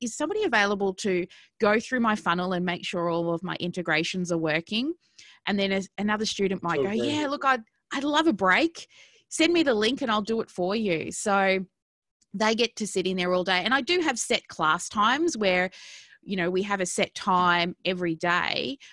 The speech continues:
Speaker 1: where I'm literally just there to answer questions.
Speaker 2: Right.
Speaker 1: But, and then they can listen and learn from others. But outside of class time, we have literally somebody there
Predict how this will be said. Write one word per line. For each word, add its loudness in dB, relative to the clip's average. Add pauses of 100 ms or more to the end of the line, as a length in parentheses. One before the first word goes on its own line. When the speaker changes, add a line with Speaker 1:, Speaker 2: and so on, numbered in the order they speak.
(120)
Speaker 1:
where 2
I'm 2
literally 0 (160)
just -2
there 0
to -4
answer -6
questions. -6 (140)
Speaker 2:
Right. -8
Speaker 1:
But, 0 (260)
and 0
then 0
they 0
can -2
listen -2
and -4
learn -4
from -6
others. 0
But -6
outside -2
of -6
class -4
time, -6 (220)
we -4
have -4
literally -4
somebody -2
there -2